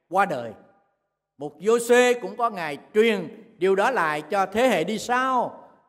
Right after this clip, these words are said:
Thì tôi cũng như vậy mà thôi. Cho nên ở đây trong bài học về Jericho ở đây tôi cảm nhận một điều. Con cảm ơn Chúa, đây là bài học mà Chúa dạy con. Một bài học mà Chúa dạy con.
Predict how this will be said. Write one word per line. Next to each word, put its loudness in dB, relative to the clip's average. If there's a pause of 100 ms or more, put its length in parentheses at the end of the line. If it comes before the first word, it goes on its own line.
(100)
Thì -16
tôi -6
cũng -10
như -8
vậy -8
mà -14
thôi. -8 (1000)
Cho -2
nên -2 (100)
ở -6
đây 0
trong -2
bài 0
học 0
về -4
Jericho -2
ở -2
đây -4 (460)
tôi -4
cảm -6
nhận -6
một -12
điều. 2 (840)
Con -16
cảm -8
ơn -6
Chúa, -6
đây -6
là -8
bài -10
học -16
mà -14 (100)
Chúa -14
dạy -12
con. -10 (3500)
Một -18
bài -16
học -20
mà -18
Chúa -12
dạy -6
con. -12